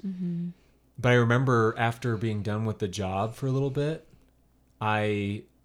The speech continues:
Speaker 2: just remember thinking, "Wow, this is the happiest I've ever <laughs> been." You know?
Speaker 1: Yeah.
Speaker 2: Um, and that just kept us going, you know, because I, I was able to be part of the family again, I felt. And it,
Speaker 1: Yeah.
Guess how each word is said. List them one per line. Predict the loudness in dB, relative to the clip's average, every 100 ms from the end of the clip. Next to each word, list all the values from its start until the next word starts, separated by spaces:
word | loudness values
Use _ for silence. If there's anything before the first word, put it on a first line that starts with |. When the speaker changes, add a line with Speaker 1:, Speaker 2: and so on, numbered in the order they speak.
| _ _
Speaker 2:
just | -8 -2
remember | -2 -2
thinking, | -4 -6 -6 -10
"Wow, | -6 -4 -4
this | -6
is | -6
the | -6
happiest | -6 -6 -4 -4 -4
I've | -2
ever | -2 2
<laughs> | 4
been." | 4 2
You | 4
know? |
Speaker 1:
Yeah. | 6 6 6 4 0 -8 -16 -20 -2
Speaker 2:
Um, | 4 6 8 4 0 2
and | 4
that | 4 4
just | 2 2
kept | 2 2
us | 2 2
going, | 2 4 2 0 -2 -8 _
you | -4
know, | 0 0
because | 0 0 0 0 -4 -2
I, | 0 0 -4 _ _ _
I | 0
was | 2 2
able | 0 0
to | -2 -4
be | -6
part | -6 -4 -4
of | -6
the |
family | -10 -8 -6 -6 -6
again, | -6 -8
I |
felt. | -8 -8
And | -4
it, | -2
Speaker 1:
Yeah. | -2 -4 -6